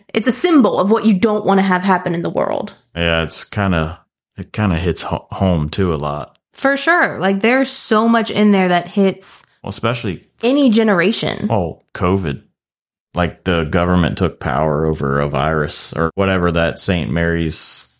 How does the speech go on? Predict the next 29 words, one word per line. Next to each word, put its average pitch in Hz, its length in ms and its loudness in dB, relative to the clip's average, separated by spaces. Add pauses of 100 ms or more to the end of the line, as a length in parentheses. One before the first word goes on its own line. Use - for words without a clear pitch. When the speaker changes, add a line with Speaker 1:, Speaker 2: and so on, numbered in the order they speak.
Speaker 1:
Right. 196 320 -2
Speaker 2:
sickness - 520 -4
was 82 240 -4
that 82 160 -6
killed 90 220 -2
all 82 160 -2
the 76 80 -8
kids. - 180 -4
Speaker 1:
Three 208 120 4
Waters. 190 560 0
Yeah. 190 160 -6 (960)
Well, 214 600 0 (300)
you're 208 120 2
Speaker 2:
And 190 80 -6
Speaker 1:
giving 214 220 2
Speaker 2:
they 196 60 -2
Speaker 1:
a - 20 -2
lot, 196 120 0
Speaker 2:
did 190 180 -2
it. 101 140 -6
Speaker 1:
you're 240 80 2
giving 381 220 2
a 392 60 4
lot 320 120 2
of 254 60 -4
spoilers. 220 600 0 (220)
Speaker 2:
Oh, 87 160 -8
shit. - 600 -6
Speaker 1:
<laughs> - 60 4